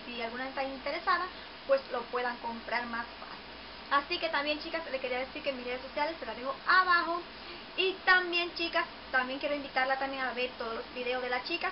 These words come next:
que abajo también, como ya les digo ahorita, le voy a dejar todo eso link, chicas, que hace mucho quería hacer este video, de verdad, de verdad, lo quería hacer hace mucho tiempo, pero ya llegó la hora, la chica me invitó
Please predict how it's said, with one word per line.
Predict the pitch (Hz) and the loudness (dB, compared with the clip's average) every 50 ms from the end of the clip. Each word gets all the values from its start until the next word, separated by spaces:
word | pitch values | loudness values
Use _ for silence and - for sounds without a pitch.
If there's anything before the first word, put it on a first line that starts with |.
| - - - | -4 -4 -2
que | 269 240 240 233 233 220 208 208 214 233 - - - - - - - - - - - - - - - | 0 0 0 0 -2 -4 -4 -6 -8 -10 -12 -12 -14 -14 -14 -14 -14 -14 -14 -14 -14 -12 -4 0 2
abajo | 254 254 254 285 302 | 2 4 4 2 4
también, | 302 277 285 302 285 | 4 4 4 4 0
como | 262 247 233 240 | -2 -4 -6 -4
ya | 240 226 262 262 | -2 2 2 2
les | 277 | 2
digo | 285 311 311 | 2 2 0
ahorita, | 311 320 - 370 370 - - - - - - - | 0 0 -2 -4 -6 -6 -10 -12 -12 -8 -2 2
le | 262 | 6
voy | 262 285 | 6 8
a | 285 | 6
dejar | 302 285 - - | 6 4 2 4
todo | 254 269 269 285 302 | 6 6 8 8 6
eso | 320 311 330 302 | 4 4 2 0
link, | 302 320 370 349 - - - | 0 0 -4 -6 -8 -8 -6
chicas, | 320 339 339 370 359 - - | -4 -4 -4 -4 -6 -8 -6
que | - 285 269 | 0 4 4
hace | 262 269 269 311 294 | 4 4 4 0 -2
mucho | 294 294 302 294 | -2 -2 -2 -2
quería | 285 277 269 262 | 0 0 0 0
hacer | 262 - 262 254 | 0 0 0 2
este | 254 262 - - 262 | 2 0 -2 -4 -6
video, | 254 254 254 254 | -4 -4 -4 -2
de | 247 240 233 | -4 -4 -4
verdad, | 240 247 240 247 262 277 | -6 -4 -2 -2 0 0
de | 269 | 0
verdad, | 262 254 247 262 262 | 0 0 0 -2 -2
lo | 254 247 | -2 -4
quería | - 240 233 247 254 | -6 -6 -4 -4 -4
hacer | 262 262 - 262 254 247 - - - - - - - - - | -4 -4 -2 -2 -4 -4 -6 -10 -12 -14 -14 -14 -6 -2 0
hace | 247 269 - 302 | 0 2 2 0
mucho | 269 247 254 262 - 277 | -2 -2 -4 -6 -6 -6
tiempo, | 254 - 196 - - - - - 202 - | -6 -6 -8 -10 -8 -6 -6 -6 -6 -6
pero | 233 226 220 220 226 - | -6 -6 -6 -4 0 4
ya | 269 262 | 4 6
llegó | 254 262 247 240 | 6 4 2 0
la | 226 233 269 | 0 2 4
hora, | 330 381 370 311 | 4 4 4 4
la | 269 240 | 0 -2
chica | - 269 - 240 | -4 -4 -4 -4
me | 233 240 | -4 -4
invitó | 233 226 - - - 349 392 427 | -6 -8 -6 0 4 4 4 4